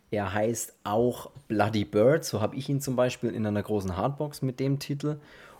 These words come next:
Und der Originaltitel ist Deliria. Genau, jetzt haben wir wieder diese tausend Titel, was ich immer so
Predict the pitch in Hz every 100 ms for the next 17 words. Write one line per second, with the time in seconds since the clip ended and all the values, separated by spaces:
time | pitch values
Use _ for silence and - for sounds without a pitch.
0 | _ - 117 123 131 123 113 98 98 98
1 | 95 113 123 123 113 110 - 110 110 -
2 | - - 104 - 101 101 127 151 120 104
3 | 95 92 92 - _ _ _ _ - -
4 | - - _ _ - - 107 98 95 -
5 | 104 104 101 98 98 - 107 104 107 -
6 | 123 123 110 104 - 98 110 104